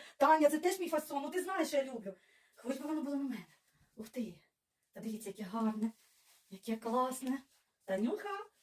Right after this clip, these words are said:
Буду я звездою. Далі. А це ж, це, це, це теж, боже, платічка, платічка. Скільки їх, Таня? Літо вже прийшло. Ой, нічого собі. Оце да.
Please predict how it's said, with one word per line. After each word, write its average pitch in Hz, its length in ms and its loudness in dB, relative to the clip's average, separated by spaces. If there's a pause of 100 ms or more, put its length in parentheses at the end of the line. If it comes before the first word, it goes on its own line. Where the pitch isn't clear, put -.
(720)
Буду 190 140 -4
я 214 120 2
звездою. 247 420 -2 (760)
Далі. 190 340 -6 (1500)
А 208 60 -14
це 175 160 -16
ж, - 200 -16
це, 254 100 -12
це, 214 100 -16
це 339 160 -8
теж, 247 120 -6
боже, 240 240 0
платічка, 311 480 -2
платічка. 320 480 -2 (180)
Скільки 381 320 0
їх, 349 300 0
Таня? 311 480 2 (280)
Літо 381 180 2
вже 370 120 6
прийшло. 370 680 4 (580)
Ой, 285 520 2
нічого 330 460 4
собі. 339 300 4 (340)
Оце 320 460 2
да. 254 320 2